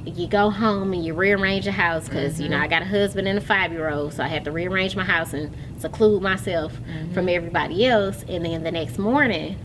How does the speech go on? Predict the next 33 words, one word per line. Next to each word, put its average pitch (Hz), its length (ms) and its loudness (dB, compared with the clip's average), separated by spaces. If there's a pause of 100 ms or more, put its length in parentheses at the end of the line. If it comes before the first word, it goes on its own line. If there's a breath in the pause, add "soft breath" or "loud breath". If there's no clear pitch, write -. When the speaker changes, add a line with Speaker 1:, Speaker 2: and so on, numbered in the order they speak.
(480 loud breath)
Speaker 1:
my 156 140 0
husband 185 320 0
and 147 80 -4
my 143 80 -4
son 233 260 0
woke 170 200 -2
up, 160 140 0
and 147 120 -4
my 139 240 -2 (220)
son 240 400 0
was 185 180 -4
like, 113 160 -4
his - 120 -10
head 202 280 2
was 160 140 -8
hurting 170 260 -4
really 180 240 -2
bad, 165 280 0
and 156 100 -2
he 156 100 -8
was - 140 -8
crying, 190 420 0
he 165 120 -6
had - 120 -8
a - 60 -8
fever. 185 500 0 (840 loud breath)
Did 180 160 2
a 170 40 2
telehealth 208 480 2
appointment 170 420 -2
with 160 120 -4
his 233 180 2
doctor. 160 480 0